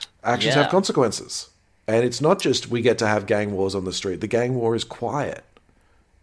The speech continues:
Speaker 1: because we don't want the attention drawn to us. And that's the, the showing, not telling.
Speaker 2: Absolutely. Although I think it, it brings up another interesting point of, 'cause you never wanna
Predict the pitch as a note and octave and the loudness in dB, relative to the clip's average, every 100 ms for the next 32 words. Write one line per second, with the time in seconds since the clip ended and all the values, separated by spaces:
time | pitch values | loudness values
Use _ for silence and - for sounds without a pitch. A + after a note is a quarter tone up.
0 | _ - A#2 A2+ A2+ G#2 G#2 C3 C#3+ A#2+ | _ -6 -4 -4 -4 -2 2 2 2 -4
1 | G#2 G#2 F#2+ F#2 F2 F#2 E2+ E2 D#2 C2 | -4 -2 -4 -4 -6 -8 -8 -10 -10 -12
2 | - G#2 A2 A2 - G2 F2+ F#2+ - G2+ | -8 -4 -4 -4 -2 -2 -2 -2 -2 -2
3 | F#2 F2+ - G2 D2+ C2+ - _ _ _ | -4 -6 -4 -4 -4 -12 -20 _ _ _
4 | _ - _ _ _ _ _ - - G#2+ | _ -20 _ _ _ _ _ -18 -12 -12
5 | - F#2+ F#2 F2+ F2+ G#2+ _ _ _ _ | -8 -8 -8 -8 -10 -12 _ _ _ _
6 | _ _ _ A2+ B2 B2 D#3+ D3 C#3+ - | _ _ _ 4 6 6 2 4 4 4
7 | B2+ A#2+ C#3 C3 B2+ A#2 G#2+ A2 G2+ G2+ | -6 -2 -2 2 0 2 4 4 2 -2
8 | - - E2 - G2 F#2+ F2+ F#2 F2+ F#2 | -8 -8 -10 -6 -2 -2 -2 -4 -4 -8
9 | - - _ _ _ _ - A#2 D3 D#3 | -14 -18 _ _ _ _ -10 0 2 6
10 | D#3+ D3+ C#3 C3+ A2+ F2+ | 6 6 4 6 4 2